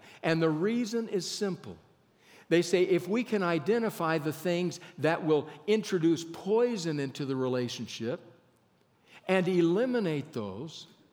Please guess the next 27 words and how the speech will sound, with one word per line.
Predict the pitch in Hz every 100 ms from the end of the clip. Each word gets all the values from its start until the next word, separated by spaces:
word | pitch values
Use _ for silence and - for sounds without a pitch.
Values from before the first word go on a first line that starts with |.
| _ _ - -
then | 156 214
there | 208 208
is | 202 175
a | 190
vast | 147 160 214 240 233 -
array | 185 156 175 175
of | 180 156 139
ways | 160 143 131 127 - -
in | 151 147
which, | 160 156 -
which | 135 147 151
we | 139
can | 127 117 -
interact | 175 208 139 120 123 - - -
and | 160 156
deal | 120 117 131
with | 165 165
conflict. | 185 202 202 - 107 80 _ - _ _ _ _ _ _ _ _ _ _
Scripture | - - 262 277 - 147
would | 135 135 160
underline | 170 135 131 139 135
that | 131 127
as | 117
well. | 131 202 160 90 - - _ _ _ _ _ _
You | 139 202
will | 214
find | - 180 170 160